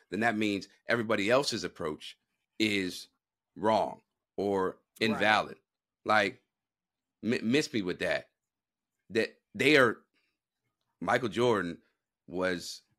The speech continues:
Speaker 1: Michael Jordan's goal or purpose on this earth was to play basketball, in my opinion, and amaze people in ways that, um, change generations,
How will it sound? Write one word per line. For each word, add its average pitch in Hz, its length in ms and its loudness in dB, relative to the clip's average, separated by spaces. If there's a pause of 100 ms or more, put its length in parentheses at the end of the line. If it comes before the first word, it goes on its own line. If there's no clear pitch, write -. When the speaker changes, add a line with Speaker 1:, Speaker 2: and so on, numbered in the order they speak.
(380)
Speaker 1:
Michael 156 220 2
Jordan's 147 300 2
goal 120 360 4
or 95 180 0
purpose 117 320 -4
on 117 120 -4
this 107 80 -6
earth 110 180 -2 (180)
was 98 260 -2
to 90 360 -6 (280)
play 120 180 2
basketball, 101 500 2
in 90 60 -4
my 90 160 2
opinion, 82 520 -6 (440)
and 87 200 -2
amaze 92 280 -2
people 87 300 -6
in 82 100 -6
ways 85 400 -4
that, 80 280 -4 (320)
um, 76 540 -6
change 104 420 -2
generations, 80 720 -6